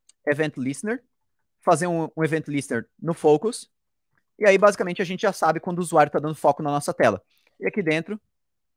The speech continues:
a gente provavelmente fazeria, faria um refetch. Só que isso aqui ficaria, claro, repetitivo. A gente poderia botar isso aqui dentro daquele nosso hook, o use fetch. Então, vocês vão vendo que, cara, a gente conseguiria melhorar aquele hook que a gente tinha criado antes, o use fetch, pra ele chegar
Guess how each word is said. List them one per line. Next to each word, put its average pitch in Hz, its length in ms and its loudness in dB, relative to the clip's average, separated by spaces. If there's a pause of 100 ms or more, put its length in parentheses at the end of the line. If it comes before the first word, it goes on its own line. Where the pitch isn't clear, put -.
(160)
a 160 60 0
gente 156 220 -6
provavelmente 147 340 -6
fazeria, 147 360 -4 (140)
faria 131 380 0
um 147 60 -6
refetch. 147 400 0 (280)
Só - 160 0
que - 60 -8
isso - 80 -2
aqui 214 180 -4
ficaria, 180 360 0
claro, 139 240 6
repetitivo. 147 560 -2
A 120 40 -2
gente 139 160 -8
poderia 180 280 0
botar 196 220 0
isso 185 120 -6
aqui 190 160 -6
dentro 180 320 -4
daquele 196 260 -2
nosso 185 280 -2
hook, 160 360 -2 (220)
o 143 80 -4
use 156 220 0
fetch. 160 360 2 (280)
Então, 214 420 4 (140)
vocês 190 220 -2
vão 226 120 -2
vendo 196 320 -2
que, - 100 -14
cara, 175 240 6
a 120 40 2
gente 135 160 -6
conseguiria 196 420 -2
melhorar 170 340 4
aquele 143 220 -4
hook 160 240 -4
que - 80 -6
a 147 60 0
gente 143 160 -8
tinha 147 140 -8
criado 127 360 0
antes, 175 240 -4
o 131 60 -4
use 131 260 0
fetch, - 360 0 (360)
pra 151 140 4
ele 190 160 0
chegar 180 500 0